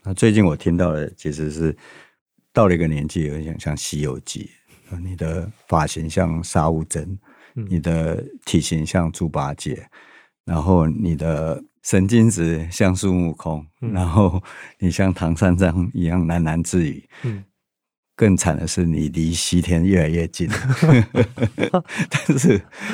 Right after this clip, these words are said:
Speaker 1: 我们在跑马过程当中，有一段时间会觉得，的确像人生，就觉得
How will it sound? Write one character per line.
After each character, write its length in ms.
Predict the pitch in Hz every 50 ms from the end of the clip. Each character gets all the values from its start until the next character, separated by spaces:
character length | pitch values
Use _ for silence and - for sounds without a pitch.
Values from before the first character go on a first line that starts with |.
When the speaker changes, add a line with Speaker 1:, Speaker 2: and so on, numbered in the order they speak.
| - -
Speaker 1:
我 120 | - 110 98
们 180 | 92 92 98
在 380 | 92 127 123 117 110 107 104 107 - - - - - _ _
跑 180 | - - 90 95
马 200 | 104 101 87 82
过 220 | 80 - 107 95 85
程 200 | 87 80 80 80
当 200 | 87 87 85 82
中， 320 | 87 87 82 78 82 95 98 - _ _ _ _ _ _ _ _
有 120 | - - 90
一 40 | 95
段 180 | - 143 139
时 180 | 127 - 92 85
间 280 | 82 - 90 87 87
会 180 | 87 104 98 87
觉 180 | 73 - 76 73
得， 120 | 73 73 -
的 140 | - - 87
确 160 | 80 87 85
像 220 | 80 87 80 78 71
人 180 | 69 69 65
生， 220 | - - - - - - 76 80
就 240 | - _ 82 71 67 - -
觉 200 | - - - 82
得 160 | 76 80 -